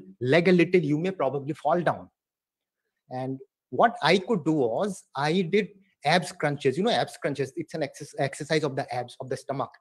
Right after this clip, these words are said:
You, you do this kind of crunches. I have done abs crunches on a headstand position, not once, not twice, but hundred times. And I made this record,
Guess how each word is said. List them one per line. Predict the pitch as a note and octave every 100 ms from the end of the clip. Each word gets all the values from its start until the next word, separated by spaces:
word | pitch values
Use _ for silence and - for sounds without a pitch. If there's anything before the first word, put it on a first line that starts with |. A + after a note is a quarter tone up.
| B2+
You, | C3+ C3
you | C3+
do | B2+ C#3+ B2 -
this | C3
kind | C3 B2+
of | -
crunches. | B2 B2 G#2+ - _ - - _ _
I | D3+ G3
have | A#3+ A3+ G3+ C#3
done | C3 B2 G3 - _ _
abs | C3 F3+ F#3 -
crunches | C#3+ A#2+ - C#3+ - C#3
on | C3+
a |
headstand | A#2+ D#3 D3 D#3 C#3+
position, | A#2+ B2 - F2 - _ _ _ _ _ _
not | B2 C#3 G3
once, | D#3 D3+ -
not | C#3 F#3
twice, | C#3 A2+ D#3 F#3
but | B2+ B2 -
hundred | C#3 C#3+ F3+ F#3 F#3
times. | D3 C#3+ B2 - _ _ _ B2
And | C3
I |
made | C#3 D#3 D3+
this | D#3 -
record, | A#2 A#2+ F#2+